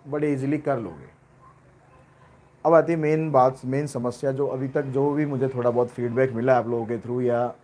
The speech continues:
last year भी जो प्रॉब्लम थी, सबसे ज़्यादा जो प्रॉब्लम थी, वो थी integrals में। ठीक है, इंटीग्रल्स बहुत wide topic है, बहुत लंबा topic है और बहुत variety of questions है। तो इसको करने का बस एक ही तरीका है कि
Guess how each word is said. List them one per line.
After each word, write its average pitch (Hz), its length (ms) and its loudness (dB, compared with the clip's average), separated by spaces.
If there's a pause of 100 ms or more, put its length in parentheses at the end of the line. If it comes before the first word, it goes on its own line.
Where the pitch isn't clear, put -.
last 127 340 -2
year 135 120 -4
भी 127 100 -2
जो 127 100 0
प्रॉब्लम 123 480 0
थी, 135 80 -2
सबसे 156 300 -6
ज़्यादा 131 220 4
जो 123 120 -2
प्रॉब्लम 120 420 -2
थी, 151 180 -8 (400)
वो 131 100 -6
थी 156 120 -2
integrals 127 640 -2
में। 78 100 -16 (1300)
ठीक 151 120 2
है, 160 60 6
इंटीग्रल्स 147 440 2
बहुत 135 300 0
wide 131 320 0
topic 143 340 -2
है, 151 100 2
बहुत 123 340 -2
लंबा 131 260 0
topic 131 400 0
है 135 140 4
और 131 60 0
बहुत 117 260 -4
variety 139 400 0
of 127 60 -4 (120)
questions 95 360 -12
है। - 100 -20 (680)
तो - 80 -8
इसको 170 280 2
करने 165 320 4
का 165 100 4
बस 170 260 -4
एक 139 140 -2
ही 160 100 -2
तरीका 139 360 0
है 147 220 0
कि 165 200 -4